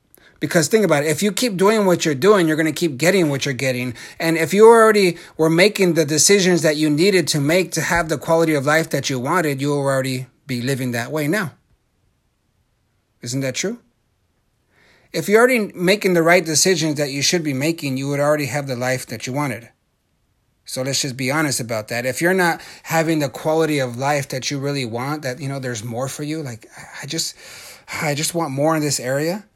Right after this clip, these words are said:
then that means you need to make some different decisions. Because if you keep doing what you're doing, if you keep deciding what you're deciding, you're gonna keep getting what you're getting.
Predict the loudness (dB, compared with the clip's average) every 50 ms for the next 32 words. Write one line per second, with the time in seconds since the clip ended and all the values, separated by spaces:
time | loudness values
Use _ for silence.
0 | _ _ _ _ _ _ _ _ _ -4 0 0 0 0 0 -2 -2 0 0 0
1 | 0 0 0 0 2 4 2 2 0 -4 -4 -4 -2 -2 -2 -2 -2 -2 -4 -4
2 | -2 -2 0 2 2 0 0 -4 -6 -6 -8 -8 -6 -4 -4 -4 -4 -4 -4 -6
3 | -4 -2 -2 -2 0 0 0 0 2 2 0 -2 -4 -6 -8 -6 -6 -6 -6 -6
4 | -10 -12 _ _ _ _ _ -20 _ _ _ _ _ -8 -8 -4 -2 -2 -2 -2
5 | -2 -2 0 2 2 2 0 0 -2 -4 -4 -6 -8 -6 -4 -2 0 2 2 0
6 | 0 -2 -8 -10 -12 _ _ _ _ _ _ _ _ _ _ _ _ _ _ -20
7 | -18 -12 -8 -6 -2 -2 -2 -2 -2 -4 -2 -2 -2 -2 -4 -8 -16 -18 -14 -4
8 | -2 0 0 0 0 -4 -4 -6 -8 -6 -6 -6 -2 2 4 4 4 2 -4 -10